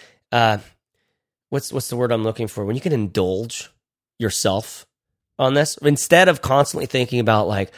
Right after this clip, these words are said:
"Oh, what's my niche? What's my target audience? How am I gonna take advantage of these people? How am I gonna put something in front of them?" Instead of thinking about that kind of crap, th-, to have the luxury, it, it really is a, a very spiritual kind of luxury to go,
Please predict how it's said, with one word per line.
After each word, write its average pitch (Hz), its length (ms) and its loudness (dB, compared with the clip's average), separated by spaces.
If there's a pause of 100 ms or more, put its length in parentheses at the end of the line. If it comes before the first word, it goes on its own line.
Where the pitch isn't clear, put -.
(260)
"Oh, 110 140 -2
what's 98 240 -4
my 110 80 -2
niche? 113 320 -2
What's 107 160 -10
my 120 80 -4
target 117 320 0
audience? 117 200 0
How 117 80 0
am 131 80 0
I 135 40 2
gonna 131 120 0
take 127 200 -4
advantage 131 400 -2
of 117 40 -4
these 110 120 -6
people? 117 180 -6
How 123 60 -4
am 143 80 -4
I - 20 -2
gonna 135 120 -4
put 135 120 -12
something 135 200 -4
in 127 40 -4
front 131 200 -2
of 123 120 0
them?" - 20 -16 (280)
Instead - 180 0
of 185 80 -4
thinking 202 220 4
about 180 160 2
that 151 200 -4
kind 151 140 -6
of 127 80 -4
crap, 110 260 -4 (400)
th-, 127 160 -12
to 170 140 4
have 214 220 2
the 202 40 0
luxury, 143 720 2 (140)
it, 143 140 0
it 165 60 2
really 196 300 6
is 165 160 4
a, 135 240 0
a 127 80 4
very 147 240 4
spiritual 135 600 -2
kind 120 220 -4
of 104 100 -8
luxury 117 420 -2
to - 100 -12
go, 101 320 -2